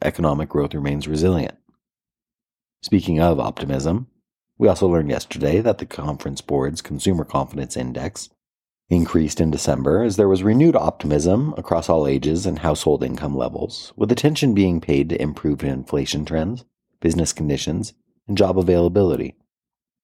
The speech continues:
Consumer confidence is highly influenced by gasoline prices, which have been falling. There will be little data of importance on the economic front until we get into the new year,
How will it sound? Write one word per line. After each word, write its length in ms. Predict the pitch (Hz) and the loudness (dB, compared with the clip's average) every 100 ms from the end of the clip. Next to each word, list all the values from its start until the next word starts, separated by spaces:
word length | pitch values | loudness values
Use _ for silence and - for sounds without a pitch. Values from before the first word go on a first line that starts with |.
| _ _ _ _ _ - - | _ _ _ _ _ -12 -4
Consumer 340 | 90 104 85 | 0 2 2
confidence 460 | - 71 71 95 98 | 0 -2 0 -2 -2
is 100 | - | -4
highly 360 | - 78 78 | 0 0 0
influenced 460 | 69 69 71 143 - | -2 -6 -8 -8 -8
by 100 | - | -8
gasoline 540 | 65 - - 67 65 | -6 -6 -8 -10 -10
prices, 480 | 64 64 67 80 92 - _ _ _ | -10 -10 -6 -4 -4 -8 _ _ _
which 120 | - | -4
have 220 | 87 104 92 | 0 0 0
been 140 | 76 | -6
falling. 400 | - 78 71 64 _ _ _ _ _ _ _ _ _ _ _ _ _ _ _ | -6 -6 -6 -10 _ _ _ _ _ _ _ _ _ _ _ _ _ _ _
There 100 | - | 4
will 100 | 156 | 6
be 100 | 160 | 6
little 260 | 123 123 123 | 6 6 6
data 260 | 98 82 | 4 6
of 140 | 85 92 | 4 4
importance 540 | 82 - 73 73 90 | 0 -2 -4 -4 -2
on 100 | 92 | 0
the 140 | 82 71 | 0 -2
economic 440 | - 78 71 69 | -4 -6 -4 -8
front 360 | - 76 78 - | -6 -6 -4 -6
until 240 | 92 95 | -4 -2
we 100 | 76 | 0
get 200 | 73 62 | 0 -2
into 200 | 71 73 | -4 -8
the 140 | 71 69 | -6 -6
new 160 | 73 | -4
year, 420 | 69 64 - 104 | -4 -6 -8 -14